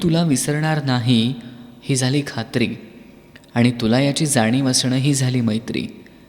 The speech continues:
शेवटी काय, भेट नाही झाल्या तरी गाठी बसणं महत्त्वाचं. ज्यांनी हे जाणलं त्यांना माणसातलं माणूस पण जाणलं. ही नाती टिकवा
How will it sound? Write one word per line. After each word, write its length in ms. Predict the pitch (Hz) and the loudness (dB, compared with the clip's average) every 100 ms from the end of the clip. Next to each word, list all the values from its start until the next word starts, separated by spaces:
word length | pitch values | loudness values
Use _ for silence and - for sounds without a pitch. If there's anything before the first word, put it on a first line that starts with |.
| - - - - - - - - | -20 -20 -20 -20 -20 -20 -20 -4
शेवटी 440 | - 143 135 135 147 | 4 4 6 4 2
काय, 400 | 135 127 135 135 - | 2 2 0 -6 -8
भेट 360 | 123 123 135 135 | 0 2 2 2
नाही 200 | 139 143 | 2 2
झाल्या 460 | 135 123 120 117 123 131 | 2 0 0 0 -2 0
तरी 120 | 139 | 2
गाठी 360 | 117 110 - | 2 0 -2
बसणं 360 | 135 123 - 139 | -2 0 0 0
महत्त्वाचं. 600 | 131 120 113 90 - - - - - - - - - - - | 0 0 -2 -4 -6 -10 -12 -16 -20 -20 -20 -20 -20 -8 4
ज्यांनी 280 | 131 139 170 | 6 6 6
हे 180 | 170 190 | 4 2
जाणलं 520 | 139 127 139 156 135 | 2 2 4 4 2
त्यांना 340 | 135 143 156 | 0 0 0
माणसातलं 640 | 151 123 117 123 143 147 151 | 0 2 0 0 -2 -2 -2
माणूस 380 | 131 123 127 | 0 0 -2
पण 180 | - 127 | 0 0
जाणलं. 420 | 117 110 107 85 - - - - - - - - | 0 -2 -4 -8 -14 -18 -20 -20 -20 -20 -12 0
ही 60 | 123 | 2
नाती 340 | 110 107 151 | 2 0 -2
टिकवा 500 | 147 139 135 127 | -2 -4 -2 0